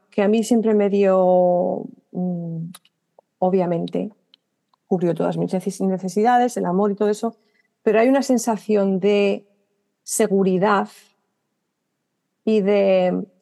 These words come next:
una especie de comunicación continua que es un poquito ese farolillo que te va guiando, ¿no? Entonces, bueno, nosotros teníamos claro que queríamos que, bueno, que, que nuestros hijos tuvieran lo mismo.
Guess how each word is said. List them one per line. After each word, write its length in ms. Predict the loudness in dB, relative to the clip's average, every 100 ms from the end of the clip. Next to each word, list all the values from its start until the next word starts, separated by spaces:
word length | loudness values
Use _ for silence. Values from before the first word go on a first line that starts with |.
| _
una 180 | -2 -2
especie 360 | -2 -2 0
de 220 | 0 0 0
comunicación 800 | 0 2 0 -2 -4 -2 0 0
continua 920 | 0 0 0 0 0 0 -2 -6 -12 _ _ _ _ _ _
que 440 | _ 0 2 0 0
es 100 | 0
un 100 | -2
poquito 320 | -2 -2 -4
ese 140 | -4 -4
farolillo 720 | -2 -2 -2 -2 -4 -6 -8 _ _ _ _ _ _ _ _ _ _ _ _ _ _ _
que 100 | -6
te 120 | -2 0
va 120 | 2
guiando, 440 | 2 2 0 -2
¿no? 240 | -4 -4 -8 _ _ _ _ _ _ _ _ _ -4
Entonces, 600 | 0 0 2 0 0 0
bueno, 100 | 0
nosotros 280 | 0 -2 -2
teníamos 320 | 0 0 -2
claro 260 | 0 0 0
que 120 | -2
queríamos 720 | -2 0 0 0 -2 -4 -18 -18 -10
que, 480 | -4 -2 -2 -4 -6 _ _ _ _
bueno, 220 | -4 -4
que, 540 | -6 -8 -8 -10 -14 -18 _ _
que 220 | -6 -6 -6 -8
nuestros 400 | -6 -6 -8 -10 -8
hijos 120 | -4
tuvieran 300 | -2 -2 -2
lo 60 |
mismo. 400 | -2 -4 -6 -12